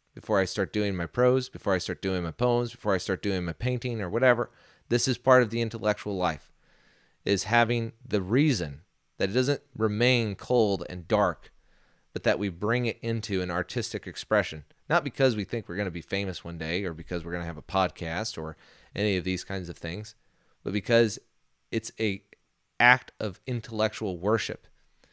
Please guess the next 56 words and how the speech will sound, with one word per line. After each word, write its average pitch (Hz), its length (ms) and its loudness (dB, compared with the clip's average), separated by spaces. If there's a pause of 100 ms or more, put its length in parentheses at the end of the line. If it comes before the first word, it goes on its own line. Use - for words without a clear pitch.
(280)
And 113 160 -4
while 120 200 6
we 120 140 6
sit 127 300 0
here 143 180 4
and 123 80 2
we 113 100 2
say 123 220 4
the 113 100 2
word 104 220 2
intellectual, 104 760 -2
some 104 200 -4
people 104 240 -6
might 92 180 -2
be 85 100 -8
thinking, 92 340 -8
"Well, 110 300 10
what 117 120 8
are 113 40 8
you 104 120 4
trying 101 260 -2
to 90 60 -4
say? 95 320 4
That 90 140 2
you 90 60 -4
gotta 95 200 2
have 95 180 2
a 87 60 -2
good 90 220 -2
math 113 240 2
score, 110 340 2
or 98 40 2
you 92 100 0
gotta 104 180 4
be 98 180 2
a, 87 100 4
you - 500 -12
gotta 113 140 8
be 110 80 8
a 101 60 8
Wordsworth, 135 720 6
but 95 160 2
really, 123 260 4
really 120 260 4
good, 120 500 4
godly 110 360 4
guy?" 123 440 2
No, 143 120 2
no, 107 140 -2
no, 95 120 0
that's 92 220 -6
not 113 260 -2
what 101 120 -4
I'm 90 80 -6
saying. 92 340 -6 (500)
The 110 360 -2